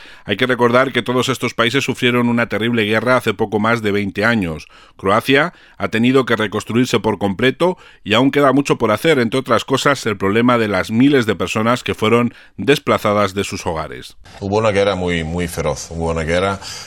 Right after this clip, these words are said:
Speaker 2: que, que tenía que ser, eh,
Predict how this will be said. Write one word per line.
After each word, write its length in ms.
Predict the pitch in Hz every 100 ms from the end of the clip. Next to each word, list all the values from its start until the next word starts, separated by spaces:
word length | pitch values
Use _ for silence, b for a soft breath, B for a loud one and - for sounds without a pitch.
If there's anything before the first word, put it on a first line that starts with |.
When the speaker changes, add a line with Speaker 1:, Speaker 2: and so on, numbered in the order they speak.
| B
Speaker 2:
que, 840 | - 92 90 87 85 80 76 76 78 80
que 380 | 80 76 71 71 73
tenía 260 | 85 90 82
que 100 | -
ser, 240 | - 80 76 - -
eh, 640 | 64 71 67 67 64 64